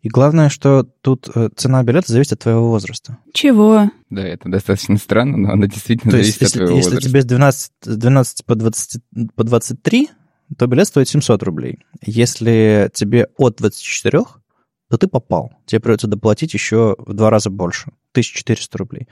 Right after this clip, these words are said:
Speaker 2: Но
Speaker 1: А если,
Speaker 2: почему?
Speaker 1: а если ты бизнес, я не знаю, как это связано с возрастом, то две восемьсот.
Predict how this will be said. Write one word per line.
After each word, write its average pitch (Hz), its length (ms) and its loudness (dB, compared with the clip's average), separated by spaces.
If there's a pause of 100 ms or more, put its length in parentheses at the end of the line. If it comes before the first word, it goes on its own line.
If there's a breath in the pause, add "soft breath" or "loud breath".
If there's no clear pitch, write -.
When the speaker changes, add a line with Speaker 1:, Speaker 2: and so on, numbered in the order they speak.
Speaker 2:
Но 214 300 6
Speaker 1:
А 220 120 2
если, 262 180 4
Speaker 2:
почему? 262 280 6
Speaker 1:
а 123 80 4
если 120 220 0
ты 113 200 -2
бизнес, 98 640 -2
я 101 80 -2
не 104 60 2
знаю, 98 160 -2
как - 140 -18
это - 40 -14
связано 82 240 -8
с - 80 -16
возрастом, - 360 -14 (120)
то 117 120 0
две 117 160 2
восемьсот. 107 360 -4